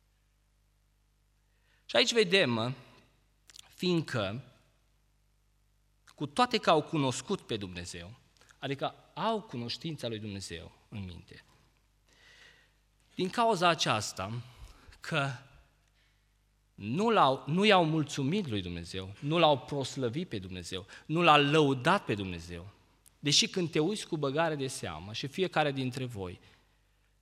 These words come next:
dacă priviți, puteți să vedeți. Auzeam pe cineva și spunea, "Al vezi pe Dumnezeu?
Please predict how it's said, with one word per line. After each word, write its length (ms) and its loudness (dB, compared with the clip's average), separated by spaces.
dacă 300 -4
priviți, 680 -8
puteți 400 -4
să 160 -4
vedeți. 600 -4
Auzeam 320 -2
pe 100 -4
cineva 480 -4
și 120 -14
spunea, 560 -2
"Al 220 0
vezi 240 -2
pe 100 -4
Dumnezeu? 600 2